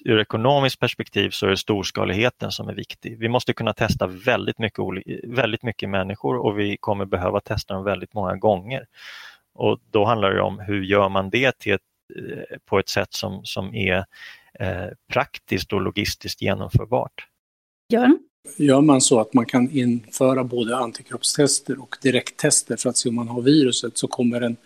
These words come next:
Speaker 3: ganska stor kohort av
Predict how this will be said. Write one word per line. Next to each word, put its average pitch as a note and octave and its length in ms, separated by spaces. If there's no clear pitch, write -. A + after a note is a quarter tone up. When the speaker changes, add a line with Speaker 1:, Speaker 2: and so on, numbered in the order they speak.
Speaker 3:
ganska C3 400
stor B2 380
kohort - 640
av A#2 400